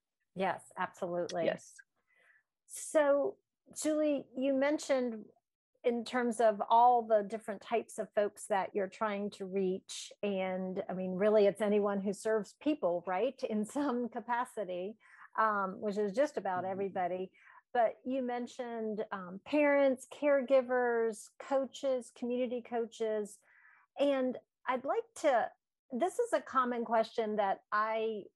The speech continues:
Speaker 1: receive from people. When should I be concerned about a loved one in my life, whether that's a child, um, a, a spouse,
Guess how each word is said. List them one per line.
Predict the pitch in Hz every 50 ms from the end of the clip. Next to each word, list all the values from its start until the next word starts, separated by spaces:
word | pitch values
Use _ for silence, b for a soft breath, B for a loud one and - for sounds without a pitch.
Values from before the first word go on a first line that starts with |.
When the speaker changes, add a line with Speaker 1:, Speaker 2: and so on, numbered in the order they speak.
| _ _ _ -
Speaker 1:
receive | 214 208 196 - - 220 202 190 190 180
from | - - 190 185 185
people. | - - 202 190 - - 190 180 175 175 175 170 170 B B B B B B B B B B _ _ -
When | 240 247 269 320 349 415 440 453 440
should | - - 330 277
I | 262 226
be | 214 240 240 240 240
concerned | - - 208 208 202 - - 214 190 190 185 170 170 170 170 - -
about | - 180 202 185 180 180 175 165 - -
a | 190
loved | 175 185 185 180 170 185 - - _ - _
one | - 180 175 175 175 175 175 - _ _
in | 190 190 180 180 180 180 175 - _ -
my | 185 170 151
life, | 143 - - - - - - - - _ -
whether | 196 202 185 185 202 196
that's | 185 190 185 175 160 - - - _
a | 180 185
child, | - - - 220 220 220 220 226 226 226 226 220 220 214 208 202 180 _ _
um, | - 151 180 180 165 165 165 156 - - - - - _ - - _ _ -
a, | 143 175 - - -
a | 202 196
spouse, | - - - 226 220 220 226 226 226 226 226 220 214 214 - - -